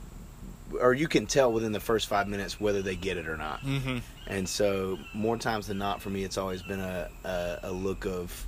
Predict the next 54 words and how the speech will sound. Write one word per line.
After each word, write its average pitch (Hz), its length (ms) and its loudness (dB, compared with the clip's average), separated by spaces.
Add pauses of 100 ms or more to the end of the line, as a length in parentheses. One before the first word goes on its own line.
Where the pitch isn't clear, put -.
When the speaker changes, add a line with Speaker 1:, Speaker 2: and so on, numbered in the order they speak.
(120)
Speaker 1:
you 104 100 -4
know, 92 120 0
no 107 200 4
light 98 300 0
bulb 87 240 -2
clicking, 90 400 -2
right? 98 260 0 (840)
So 131 200 6
I 151 100 10
try 143 300 4
not 110 220 0
to, 107 180 4
but - 160 4
man, 117 400 6
it 104 100 0
is 117 320 4
wild. 101 460 4
You'll 107 100 2
see 107 220 0
some 95 200 -4
folks 98 300 -2 (220)
tearing 104 320 4
a 95 40 -2
rotator 98 480 2
cuff 95 300 -2
before 98 340 2
your 92 200 2
eyes, 95 460 2
or 92 100 -2
you 98 160 0
can, 98 300 -2
you 110 100 -2
can 98 180 0
see 104 300 2
their 98 160 0
spinal 101 340 0
fusion 101 420 0
in 98 120 -2
the 92 60 -2
future, 101 500 0
you 101 160 0
know, 104 60 0
<laughs> - 20 4
Speaker 2:
Mm-hmm. 131 160 4
Speaker 1:
stuff 143 420 6
like 170 100 12
Speaker 2:
Yeah, 139 140 8
Speaker 1:
that. 160 260 4
Speaker 2:
th-, - 0 -
th-, 165 180 6
there's 170 200 8
a, 151 140 6 (240)
there's 151 240 8
a, 147 160 6